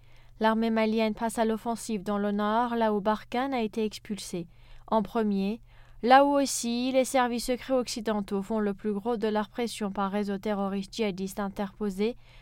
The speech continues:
de faire échec à la Fama, puisqu'il y a là non seulement les forces maliennes qui se battent avec bravoure, mais aussi de ses alliés, à savoir l'Algérie et la Russie, qui semblent avoir déjà créé une coalition militaire déterminée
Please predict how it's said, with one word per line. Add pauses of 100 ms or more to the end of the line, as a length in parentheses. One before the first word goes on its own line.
(240)
de
faire
échec
à
la
Fama, (400)
puisqu'il
y
a
là
non
seulement
les
forces
maliennes
qui
se
battent
avec
bravoure, (500)
mais
aussi
de
ses
alliés,
à
savoir
l'Algérie
et
la
Russie,
qui
semblent (400)
avoir
déjà
créé
une
coalition
militaire
déterminée